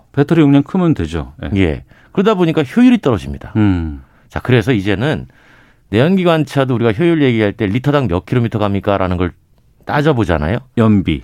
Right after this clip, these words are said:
Speaker 2: 그렇죠.
Speaker 1: 예.
Speaker 2: 그래서 전기차에서는 전력 대비 효율이니까 전비라고 합니다만,
Speaker 1: 음.
Speaker 2: 그러니까 통칭해서 그냥 효율.
Speaker 1: 예.
Speaker 2: 자, 일 킬로와트 시의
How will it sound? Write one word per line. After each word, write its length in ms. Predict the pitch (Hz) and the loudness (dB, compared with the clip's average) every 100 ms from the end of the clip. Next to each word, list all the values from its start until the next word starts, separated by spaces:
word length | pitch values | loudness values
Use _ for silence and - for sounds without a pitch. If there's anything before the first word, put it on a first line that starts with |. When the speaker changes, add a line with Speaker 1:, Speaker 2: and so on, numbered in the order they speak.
| _ | _
Speaker 2:
그렇죠. 580 | - 101 90 - - 69 | -6 -4 -4 -6 -8 -6
Speaker 1:
예. 60 | 92 | 0
Speaker 2:
그래서 200 | 87 80 | 0 0
전기차에서는 760 | 113 110 131 - 113 104 110 | 0 -2 -2 -2 0 0 -2
전력 460 | - 90 101 120 - | -2 -2 0 0 -2
대비 240 | 104 98 | -4 -2
효율이니까 440 | 101 123 101 90 110 | 0 0 0 -2 -4
전비라고 520 | - 95 104 104 87 | -2 -2 0 0 0
합니다만, 480 | 104 113 82 104 104 | -2 0 0 2 2
Speaker 1:
음. 220 | 87 69 - _ | 0 -6 -16 _
Speaker 2:
그러니까 100 | 78 | -6
통칭해서 480 | 170 185 156 110 92 | -4 -2 -2 -2 0
그냥 180 | 90 - | -2 0
효율. 280 | 185 113 101 - _ | 0 2 0 -6 _
Speaker 1:
예. 200 | 113 85 - | -2 -2 -4
Speaker 2:
자, 100 | - - | -8 -4
일 260 | 202 220 | 0 0
킬로와트 800 | 190 - 185 170 151 110 113 - | -2 0 2 2 2 0 -2 -4
시의 560 | 127 - 147 143 147 | -4 0 2 4 2